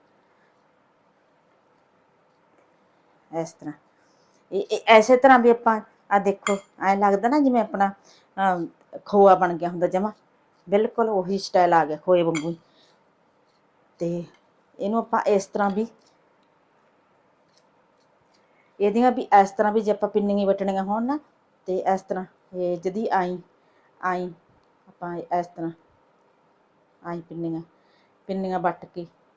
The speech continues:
ਜੇ ਆਪਾਂ ਇਸੇ ਤਰ੍ਹਾਂ ਹੀ ਮਹਿਮਾਨਾਂ ਦੇ ਮੂਹਰੇ ਪਰੋਸਣੀਆਂ ਹੋਣ, ਤਾਂ ਇਹ ਜਦੀ ਬਣ ਕੇ ਤਿਆਰ ਆ ਇਸ ਤਰ੍ਹਾਂ। ਤੇ ਜੇ ਆਪਾਂ ਇਹ ਬਰਫੀ ਜਮਾਉਣੀ ਆ, ਤਾਂ ਆਪਾਂ ਨੂੰ ਇਹ ਦੋ ਢਾਈ ਘੰਟੇ ਫਰਿੱਜ ਦੇ ਵਿੱਚ ਜਮਾਉਣੀ ਪੈਣੀ ਆ।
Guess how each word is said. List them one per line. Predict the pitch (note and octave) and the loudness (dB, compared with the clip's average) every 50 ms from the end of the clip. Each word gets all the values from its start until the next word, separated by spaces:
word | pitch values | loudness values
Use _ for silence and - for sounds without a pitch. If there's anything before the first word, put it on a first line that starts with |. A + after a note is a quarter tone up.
| _ F3 | _ -8
ਜੇ | E3 F3 | -8 -8
ਆਪਾਂ | E3+ - F#3 F3+ - - F3+ | -6 -6 -8 -4 0 0 0
ਇਸੇ | F3+ - G3+ | 0 0 -8
ਤਰ੍ਹਾਂ | G3 - G3 G3 F#3+ | -8 -6 -6 -6 -6
ਹੀ | F#3 - _ _ _ _ _ - | -6 -12 _ _ _ _ _ -6
ਮਹਿਮਾਨਾਂ | F#3 F#3+ G3 F#3 F3+ F3 E3+ F3 F3 E3+ | -4 -4 -2 -2 -2 -2 -4 -2 -4 -4
ਦੇ | E3+ | -4
ਮੂਹਰੇ | E3+ F3 F3+ G3 G#3+ | -4 -6 -4 -4 -4
ਪਰੋਸਣੀਆਂ | G#3 - G3 F#3 F3+ - - E3+ F3 F3 F3 | -4 -2 -2 -2 -2 -4 -8 -10 -8 -8 -8
ਹੋਣ, | F#3+ F3+ F3 F#3 G#3 | -8 -8 -8 -10 -10
ਤਾਂ | - _ _ _ _ _ - F#3 | -14 _ _ _ _ _ -10 -8
ਇਹ | F3 G#3 G#3+ | -4 -4 -4
ਜਦੀ | F3 G3 F3+ E3+ A#3+ C4 | 0 0 0 0 0 0
ਬਣ | G3+ G3 F3 | 0 -2 -2
ਕੇ | E3+ - G#3+ A3+ | -2 -4 -6 -6
ਤਿਆਰ | A#3 - G#3+ F#3+ D3+ C#3 C3+ B2+ | -4 0 0 2 2 2 -2 -6
ਆ | - - _ _ _ - D#3 | -8 -14 _ _ _ -16 -16
ਇਸ | D#3+ - | -16 -16
ਤਰ੍ਹਾਂ। | - - C#3 C3+ _ _ _ _ _ _ _ _ _ _ _ _ _ _ _ _ _ _ _ _ _ _ - | -18 -18 -18 -18 _ _ _ _ _ _ _ _ _ _ _ _ _ _ _ _ _ _ _ _ _ _ -8
ਤੇ | F3+ F3 | -6 -6
ਜੇ | D#3+ E3 F#3 G3 | -4 0 0 0
ਆਪਾਂ | G3 G3 A3 | 2 2 0
ਇਹ | G#3+ A3 G#3+ | 2 2 4
ਬਰਫੀ | F3+ F#3 D#3+ - - G3 G3+ | 4 2 2 2 -4 -6 -4
ਜਮਾਉਣੀ | G3 G#3+ A3+ A3+ A#3 A#3+ A#3+ B3 | -2 0 0 2 2 2 2 0
ਆ, | A#3+ A#3+ - _ _ _ _ _ - | -2 -4 -6 _ _ _ _ _ 0
ਤਾਂ | G3+ G3+ | 0 0
ਆਪਾਂ | G3 - - F#3 F3+ | 2 2 0 0 0
ਨੂੰ | F3+ F3+ | 0 -2
ਇਹ | F3+ F3+ G#3+ B3+ B3+ | -2 0 0 -2 -2
ਦੋ | G3 G3+ F#3 F3 | 0 -2 -2 -2
ਢਾਈ | F3 F#3 F#3 G#3 G#3 G3+ - | 0 0 0 0 -2 -2 -4
ਘੰਟੇ | A3+ G#3 G3 - - G3+ B3 - _ _ _ _ _ _ - | -6 -6 -6 -6 -6 -6 -6 -8 _ _ _ _ _ _ -4
ਫਰਿੱਜ | G#3 F#3+ E3+ E3 E3+ | -2 -2 -2 -2 -4
ਦੇ | E3+ E3 | -6 -4
ਵਿੱਚ | D#3 D#3+ D#3+ - - | -4 -6 -6 -4 -4
ਜਮਾਉਣੀ | A3+ G3+ G#3 G3 F3+ E3 E3 D#3 | -4 -4 -2 -2 -2 -2 -2 -4
ਪੈਣੀ | - C3+ B2+ B2 B2+ | -6 -8 -16 -16 -16
ਆ। | B2+ | -18